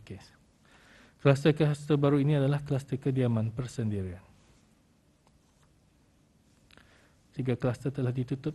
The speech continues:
setelah tidak ada kes dikesan di dalam kluster berkenaan selama dua puluh lapan hari. Oleh yang demikian, jumlah kluster yang aktif adalah seratus tiga puluh satu kluster.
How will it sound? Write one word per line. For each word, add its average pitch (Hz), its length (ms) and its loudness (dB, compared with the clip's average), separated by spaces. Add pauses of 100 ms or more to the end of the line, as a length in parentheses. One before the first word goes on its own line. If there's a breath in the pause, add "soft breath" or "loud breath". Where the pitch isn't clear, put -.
setelah 113 240 -12
tidak 120 320 -6
ada 120 160 0
kes 131 160 -6
dikesan 143 480 -4
di 147 80 -4
dalam 139 240 0
kluster 135 400 -4
berkenaan 120 560 -2
selama 117 320 -4
dua 113 160 -2
puluh 104 240 -6
lapan 101 320 -6
hari. 98 220 -10 (720 soft breath)
Oleh 135 240 4
yang 123 160 4
demikian, 120 400 2
jumlah 117 240 0
kluster 120 320 0
yang 120 80 -4
aktif 117 320 -4
adalah 107 320 -2
seratus 113 400 -6
tiga 117 240 -2
puluh 104 240 -8
satu - 400 -10
kluster. - 480 -14